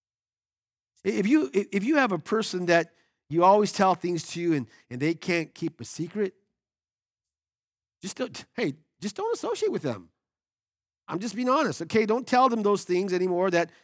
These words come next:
okay? Don't tell them that. And if you stop telling that, that will stop the problem right in the beginning. It's those, say those, who have a faithful spirit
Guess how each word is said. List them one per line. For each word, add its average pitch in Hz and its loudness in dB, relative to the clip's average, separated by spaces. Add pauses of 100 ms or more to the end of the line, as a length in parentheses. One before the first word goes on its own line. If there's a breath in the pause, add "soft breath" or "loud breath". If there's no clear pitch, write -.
(420)
okay? 196 0 (840)
Don't 196 -4
tell 269 0
them 254 0
that. 110 -6 (880)
And 151 -2
if 156 -4
you 170 -6
stop 233 6
telling 254 2
that, 175 8
that 190 -4
will 190 0
stop 196 0
the 180 -12
problem 185 0
right 180 4
in 170 -8
the 175 -2
beginning. 170 -4 (2000)
It's 220 2
those, 214 6
say 226 4
those, 202 4 (760)
who 247 4
have 208 10 (500)
a 185 6
faithful 269 2
spirit 208 2